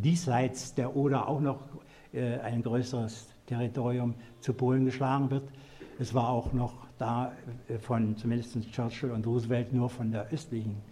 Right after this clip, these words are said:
Neiße die Rede. Das hatte, das war aber von Stalin einseitig letztlich zwischen ihm und Polen im, im Juli neunzehnhundertfünfundvierzig, kurz vor der Potsdamer Konferenz in Schwerin,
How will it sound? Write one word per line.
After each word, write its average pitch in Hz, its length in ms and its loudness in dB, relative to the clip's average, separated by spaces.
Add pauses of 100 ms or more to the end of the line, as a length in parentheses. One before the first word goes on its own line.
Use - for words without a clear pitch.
(160)
Neiße 117 360 0
die 135 120 0
Rede. 139 420 2 (520)
Das 131 160 2
hatte, 143 260 4 (160)
das 123 240 -2
war 131 140 4
aber 131 320 4 (160)
von 120 160 -2
Stalin 131 340 0
einseitig 135 720 0 (1500)
letztlich 151 920 4
zwischen 135 420 2
ihm 175 380 6 (240)
und 127 240 4
Polen 170 640 6
im, 127 440 2
im 110 360 0
Juli 180 340 8
neunzehnhundertfünfundvierzig, 143 1300 2 (140)
kurz 180 180 0
vor 151 140 -2
der 139 80 0
Potsdamer 147 520 -4 (240)
Konferenz 135 460 2
in 117 160 -4
Schwerin, 135 720 2